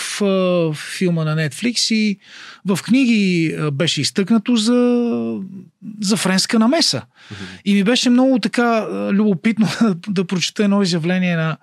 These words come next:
Speaker 1: на президента Макрон от преди няколко дни, че, че футбола не бива да се, а, бърка с политиката. Това е клише, нали?
Speaker 2: Да.
Speaker 1: Ясно е, че,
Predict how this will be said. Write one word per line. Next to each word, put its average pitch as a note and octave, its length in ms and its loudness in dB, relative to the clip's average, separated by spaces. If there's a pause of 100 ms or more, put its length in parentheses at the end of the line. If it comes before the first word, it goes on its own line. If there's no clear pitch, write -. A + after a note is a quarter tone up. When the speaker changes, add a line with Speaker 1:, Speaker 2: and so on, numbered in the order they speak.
(440)
Speaker 1:
на D#3+ 100 0
президента E3+ 440 0
Макрон E3 580 0
от C#3+ 180 -8
преди D#3+ 140 -2
няколко C#3+ 420 -2
дни, G3+ 120 4
че, G3+ 280 0 (100)
че - 120 -4
футбола G3 320 2
не F3+ 100 2
бива F3 260 2
да D#3+ 80 0
се, C3+ 440 -2 (520)
а, C#3 380 -4
бърка D#3+ 300 -2
с - 60 -4
политиката. C#3+ 580 -4
Това D4 200 0
е B3+ 40 0
клише, F3+ 480 -2
нали? C3 160 -12 (360)
Speaker 2:
Да. D#3+ 60 -4
Speaker 1:
Ясно F#3+ 260 0
е, G#3+ 60 2
че, G3+ 260 0